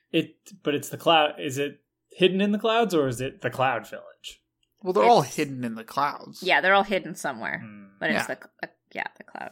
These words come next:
Speaker 1: It
Speaker 3: Village.
Speaker 1: could be hidden near the clouds. The village hidden near the clouds,
Speaker 3: <laughs>
Speaker 1: perhaps.
Speaker 2: The va-,
Speaker 3: The
Speaker 2: the
Speaker 3: village
Speaker 2: village hidden
Speaker 3: hidden
Speaker 2: directly
Speaker 3: around,
Speaker 2: below the clouds.
Speaker 3: around the clouds. Um, so we cut it. We don't cut. We take our view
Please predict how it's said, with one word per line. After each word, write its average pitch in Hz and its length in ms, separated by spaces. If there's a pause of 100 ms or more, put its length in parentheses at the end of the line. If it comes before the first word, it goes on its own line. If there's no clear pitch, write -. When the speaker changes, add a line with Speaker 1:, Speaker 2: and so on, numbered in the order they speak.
(140)
Speaker 1:
It - 100
Speaker 3:
Village. 143 160
Speaker 1:
could 196 100
be 170 80
hidden 131 300
near 135 180
the 113 100
clouds. 95 580
The 139 100
village 135 300
hidden 123 280
near 120 160
the 127 80
clouds, 151 460
Speaker 3:
<laughs> 175 340
Speaker 1:
perhaps. 156 540 (220)
Speaker 2:
The 170 100
va-, 170 220
Speaker 3:
The - 0
Speaker 2:
the - 60
Speaker 3:
village 143 140
Speaker 2:
village 165 240
hidden 156 220
Speaker 3:
hidden 190 80
Speaker 2:
directly 160 300
Speaker 3:
around, 160 40
Speaker 2:
below 127 240
the 120 140
clouds. 123 500 (140)
Speaker 3:
around 160 240
the 160 80
clouds. 160 500 (640)
Um, 175 400
so - 180
we 220 460 (120)
cut 214 280 (340)
it. 196 260
We 180 120
don't 165 200
cut. - 300
We 165 120 (120)
take 202 300 (720)
our 175 240
view 151 480